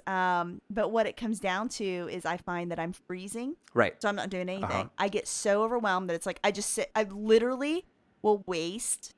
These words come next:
Speaker 1: three
Speaker 2: <laughs>
Speaker 1: hours of a day going, "Holy crap, I don't know what to do, I don't know
Speaker 2: Right.
Speaker 1: where to go."
Speaker 2: Yeah.
Speaker 1: And, and it's, sometimes it's a little tough to kind of rally around and say,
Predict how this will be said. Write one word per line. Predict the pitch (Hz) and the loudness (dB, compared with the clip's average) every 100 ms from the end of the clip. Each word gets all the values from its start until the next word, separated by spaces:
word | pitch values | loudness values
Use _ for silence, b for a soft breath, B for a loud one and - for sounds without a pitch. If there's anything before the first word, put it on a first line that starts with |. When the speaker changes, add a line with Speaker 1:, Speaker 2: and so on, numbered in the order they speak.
| - | -6
Speaker 1:
three | 220 254 | -2 2
Speaker 2:
<laughs> | |
Speaker 1:
hours | 233 208 214 220 | 4 4 2 0
of | 233 | -4
a | 226 | -4
day | 175 143 135 - 208 _ B B - | 0 0 -2 -6 -8 _ B B 0
going, | 214 196 196 - _ _ - | 2 2 -2 -12 _ _ 0
"Holy | 240 254 | 2 2
crap, | 311 240 214 190 | -2 -2 -2 -4
I | 180 - | -4 2
don't | 220 | 2
know | 220 | 2
what | 240 | -2
to | 226 | 2
do, | 214 | 4
I | 135 | 6
don't | 117 | 4
know | |
Speaker 2:
Right. | 98 | 2
Speaker 1:
where | 190 | -2
to | |
go." | 180 175 160 - | -2 0 2 2
Speaker 2:
Yeah. | 117 110 139 | 0 0 0
Speaker 1:
And, | |
and | 226 226 226 220 - | 0 2 -2 -4 -8
it's, | - 220 - | -4 -2 -2
sometimes | - - 262 277 320 381 | -4 -2 -2 2 2 2
it's | 392 370 | -2 -2
a | |
little | 302 | 0
tough | 269 294 254 | 0 0 0
to | - | -2
kind | - 226 | -4 -2
of | 196 | 0
rally | 180 180 208 | 0 0 -2
around | 196 180 180 208 | 0 0 0 -2
and | |
say, | - 170 165 | -4 -2 -2